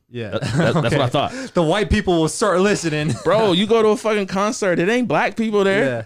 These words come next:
Speaker 2: I mean, there's black
Speaker 1: Just,
Speaker 2: people there, but
Speaker 1: just
Speaker 2: the majority is white
Speaker 1: have
Speaker 2: people.
Speaker 1: a country artist there, and they're all gonna show up.
Speaker 2: Facts, bro.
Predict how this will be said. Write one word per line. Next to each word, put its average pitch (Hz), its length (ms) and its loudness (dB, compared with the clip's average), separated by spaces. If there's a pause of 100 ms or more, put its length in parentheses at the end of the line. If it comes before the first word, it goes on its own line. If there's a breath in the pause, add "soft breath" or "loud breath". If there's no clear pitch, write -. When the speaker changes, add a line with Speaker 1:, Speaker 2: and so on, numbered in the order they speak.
Speaker 2:
I 139 80 2
mean, 165 120 4
there's 175 140 0
black 170 120 2
Speaker 1:
Just, 196 100 4
Speaker 2:
people 160 160 2
there, 185 200 2
but - 60 2
Speaker 1:
just - 120 2
Speaker 2:
the 139 40 2
majority 160 360 2
is 147 40 2
white 175 180 2
Speaker 1:
have - 120 2
Speaker 2:
people. 107 100 0
Speaker 1:
a - 20 -4
country 208 380 -2
artist 202 400 0
there, 180 160 2
and 170 100 -2
they're 180 140 4
all 226 220 2
gonna 185 160 2
show 165 280 0
up. 143 220 -2
Speaker 2:
Facts, 135 380 -2
bro. 110 320 2